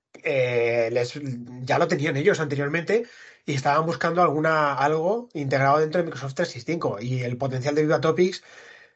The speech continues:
se ajusta perfectamente a lo que necesitan. ¿Por qué? Precisamente por eso. Ya tienen toda la documentación, están maduros, saben lo que necesitan y lo van a explotar, eh, perfectamente.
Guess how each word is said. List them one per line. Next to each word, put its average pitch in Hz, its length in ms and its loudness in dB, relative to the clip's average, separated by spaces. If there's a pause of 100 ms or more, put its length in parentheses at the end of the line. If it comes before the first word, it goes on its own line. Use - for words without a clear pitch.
se - 200 0
ajusta 185 520 2
perfectamente 180 640 -2
a 190 60 2
lo 185 80 0
que 175 80 0
necesitan. 127 480 -6 (240)
¿Por 143 160 0
qué? - 320 0 (260)
Precisamente 127 480 -4
por 123 140 -4
eso. 135 340 -6 (160)
Ya 127 300 -4
tienen 135 240 0
toda 135 160 4
la 131 80 4
documentación, 135 720 0
están 113 280 -6
maduros, 160 520 2 (800)
saben 160 340 4
lo 156 80 2
que 160 100 0
necesitan 185 720 -2 (220)
y 185 160 0
lo 143 120 0
van 127 160 -4
a 143 240 0
explotar, 139 680 0
eh, 127 260 -4
perfectamente. 127 680 -6